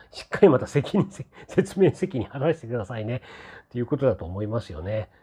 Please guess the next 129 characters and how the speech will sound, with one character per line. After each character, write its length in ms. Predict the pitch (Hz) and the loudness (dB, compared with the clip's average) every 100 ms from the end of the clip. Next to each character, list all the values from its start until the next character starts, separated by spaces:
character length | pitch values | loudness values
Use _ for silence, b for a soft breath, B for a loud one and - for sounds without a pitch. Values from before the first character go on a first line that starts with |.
| b | b
本 200 | - 151 | -8 -6
当 140 | 180 180 | -2 2
に 80 | 156 | 6
ね、 140 | 147 | 8
え 560 | 127 107 101 104 104 104 | 6 4 0 0 0 -2
ー、 20 | |
な 80 | 107 | -4
ん 20 | |
か 60 | 104 | -4
イ 60 | |
ラ 120 | 113 107 | -2 -2
イ 20 | |
ラ 80 | 98 | -4
す 140 | - | -10
る 60 | 92 | -10
よ 40 | |
う 40 | 85 | -10
な 40 | |
記 140 | - | -12
事 80 | 90 | -12
だ 100 | 90 | -12
け 120 | - | -14
ど 80 | - | -8
ね 120 | 113 | -4
っ 20 | 135 | -4
て 120 | - | -4
い 40 | |
う 20 | 107 | -8
感 200 | 101 98 | -6 0
じ 60 | |
で 120 | 113 | 2
す。 180 | 135 - _ b b b b b b | 2 -2 _ b b b b b b
は 140 | 202 | 6
い、 80 | 214 | 6
え 100 | 151 | 4
ー、 20 | |
と 80 | 160 | 4
い 20 | |
う 20 | 185 | 4
こ 60 | |
と 60 | 185 | 6
で 60 | |
ま 100 | 160 | 6
た 100 | 151 | 6
ね、 80 | 156 | 8
え 460 | 175 180 170 165 156 | 10 8 6 4 4
ー、 20 | |
本 120 | 175 | 2
日 160 | 180 147 | 0 0
ま 120 | 143 | -2
た 80 | 156 | -2
朝 200 | 165 147 | -2 -2
出 120 | 185 | -2
て 80 | 196 | 0
ま 140 | 170 | 0
す 100 | - | 0
の 140 | 131 127 | -2 4
で、 640 | 196 156 156 151 143 139 | 6 8 6 6 2 -2
え 20 | |
ー、 40 | |
新 180 | 135 170 | -2 -4
潮 100 | 143 | -4
の 80 | 117 | -6
記 100 | 143 | -6
事 120 | 117 | -4
ね、 180 | 151 151 b b - | -2 -4 b b -6
皆 100 | 135 | -2
さ 80 | 117 | 0
ん 80 | 113 | -2
ぜ 80 | |
ひ 140 | 120 107 | -2 -2
ま 100 | 92 | -6
た 140 | 104 | -4
ね、 240 | 123 139 110 | -2 -2 -2
え 40 | |
ー、 20 | |
ご 120 | 98 | -6
購 160 | 101 120 | -4 -2
入 100 | 117 | 0
い 60 | 107 | 0
た 80 | |
だ 60 | 123 | -2
い 80 | 107 | -2
て 80 | 117 | -4
も 80 | |
よ 100 | 107 | -4
ろ 80 | 127 | -4
し 140 | 110 135 | -2 -6
い 40 | |
か 120 | 113 | -2
な 80 | 139 | -4
っ 100 | 151 | -4
て 80 | 123 | -6
い 20 | |
う 40 | |
感 180 | 113 131 | -6 -2
じ 60 | 131 | 2
で 80 | 175 | 2
す。 120 | - b b - | 0 b b -6
今 160 | 135 | -4
回 180 | 117 117 | -2 0
の 100 | 139 | 0
話 300 | 113 127 - | 0 -4 -4
に 80 | 117 | -6
関 160 | 113 | -6
し 60 | 107 | -8
て 80 | 113 | -8
も 80 | 107 | -6
ぜ 100 | 120 | -4
ひ 60 | |
ま 100 | 110 | -4
た 120 | 98 | -4
ね、 180 | 131 135 | -2 -2
い 100 | 92 | -2
ろ 100 | 113 | 0
ん 60 | 120 | 2
な 120 | 143 | 0
ご 120 | 104 | 0
意 60 | 139 | -4
見 160 | 139 - | -4 -4
あ 80 | 170 | -4
る 120 | 170 | -2
と 80 | 135 | -2
思 160 | 127 | 2
い 60 | 151 | 2
ま 80 | 160 | 2
す 100 | 139 | 0
の 80 | |
で、 220 | 135 170 | 4 4